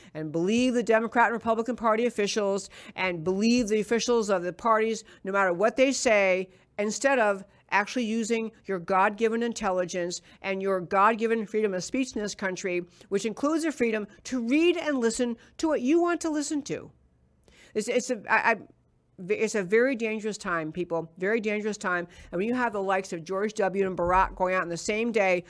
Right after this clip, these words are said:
rambling on about disinformation, you know we're in serious times, 'cause they're both on the same page of the globalists, with the globalists,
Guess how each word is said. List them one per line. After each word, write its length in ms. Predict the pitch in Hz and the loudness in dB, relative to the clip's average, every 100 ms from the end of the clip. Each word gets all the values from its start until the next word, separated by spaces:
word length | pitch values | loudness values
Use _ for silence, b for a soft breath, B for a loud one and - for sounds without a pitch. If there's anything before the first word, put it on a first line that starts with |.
| B B | B B
rambling 440 | 175 196 220 214 | -2 0 0 0
on 180 | 190 185 | 0 2
about 240 | 175 175 | 0 0
disinformation, 800 | 196 226 202 196 190 208 196 160 B B | -2 -4 -4 -2 0 0 -2 -6 B B
you 160 | 196 220 | -4 0
know 260 | 214 202 | 2 2
we're 140 | 180 170 | 2 -2
in 60 | |
serious 420 | 170 202 185 170 | -4 -4 -4 -4
times, 380 | - 214 170 160 | -4 -2 -2 -2
'cause 180 | - 202 | -2 2
they're 100 | 220 | 2
both 380 | 185 220 226 226 | 2 2 2 2
on 80 | 196 | -2
the 120 | 185 | -2
same 280 | - 180 185 | -2 -2 -2
page 420 | 196 170 170 - B B | -2 0 -2 -8 B B
of 180 | 196 196 | 2 4
the 80 | 226 | 4
globalists, 640 | 190 180 180 175 180 170 | 2 2 2 2 0 0
with 160 | 196 208 | -2 0
the 100 | 233 | -2
globalists, 720 | 185 180 170 170 170 170 | 0 0 0 0 0 -2